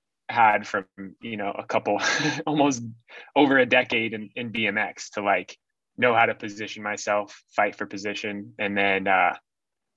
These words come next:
deliver in that sprint. Like, that was absolutely B M X skills. Um,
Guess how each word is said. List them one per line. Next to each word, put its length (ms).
deliver 680
in 180
that 180
sprint. 400
Like, 180
that 160
was 120
absolutely 680
B 120
M 100
X 200
skills. 500
Um, 340